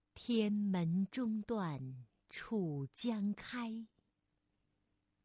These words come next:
碧水东流至此回。两岸青山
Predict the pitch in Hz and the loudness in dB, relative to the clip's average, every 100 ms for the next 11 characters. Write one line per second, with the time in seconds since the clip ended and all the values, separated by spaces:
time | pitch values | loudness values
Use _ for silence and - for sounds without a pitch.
0 | _ - 208 185 165 156 151 - 180 151 | _ 2 4 4 2 0 -2 -2 0 0
1 | 151 - 214 196 185 160 156 156 175 196 | -2 -2 2 2 2 2 0 0 0 -2
2 | - - - - - 285 240 185 156 143 | -6 -16 -20 -8 -2 0 0 0 0 0
3 | - - 175 143 127 123 - 151 139 127 | 0 2 2 2 -2 -6 -6 -2 -2 -2
4 | 127 156 175 _ _ _ _ _ _ _ | -2 -2 -4 _ _ _ _ _ _ _
5 | _ _ _ _ _ _ _ _ _ - | _ _ _ _ _ _ _ _ _ 0
6 | 233 208 180 175 - 233 190 180 - 254 | 2 4 0 -2 -4 -2 0 0 4 4
7 | 226 208 - 220 208 208 | 4 2 0 0 2 0